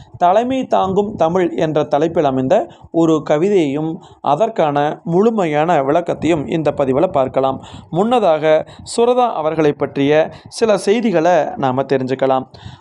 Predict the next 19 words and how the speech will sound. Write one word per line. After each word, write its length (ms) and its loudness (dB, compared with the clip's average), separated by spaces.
உவமை 360 2
கவிஞர் 440 -4
சுரதா 320 0
அவர்கள் 380 -2
பிறந்த 400 0
ஊரு 460 0
நாகப்பட்டினத்திற்கு 1300 -2
பக்கத்தில் 400 -2
இருக்கக்கூடிய 640 0
பழையனூர் 520 0
என்ற 320 0
ஊரு. 380 0
இவருடைய 520 2
அப்பா 580 -2
நெசவாளராக 680 0
இருந்தவர். 640 0
அவரோட 480 0
பேரு 480 0
திருவேங்கடம். 580 0